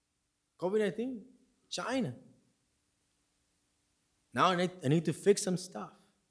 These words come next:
No, ese no es el Dios de las Escrituras.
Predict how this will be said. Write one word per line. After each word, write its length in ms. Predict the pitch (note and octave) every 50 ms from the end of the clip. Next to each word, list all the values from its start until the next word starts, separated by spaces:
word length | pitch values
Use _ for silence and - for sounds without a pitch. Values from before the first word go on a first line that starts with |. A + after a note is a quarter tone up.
| _ _ _ _ _ _ _ _ _ _ _ _ _ _
No, 260 | - F#2+ F#2 A2+ F#3 - - - _ _ _ _ _
ese 160 | - - F3+ G3
no 100 | G3+ G3
es 80 | -
el 120 | E3 C#3+ A#2+
Dios 500 | A2+ A#2+ C3+ D3+ C#3+ - - - - - _ _ _ _ _ _ _ _ _ _ _ -
de 80 | A#2
las 140 | A#2 A2 G2
Escrituras. 760 | G#2+ - - - G2 F#2 - F#2 F#2+ - - - - - -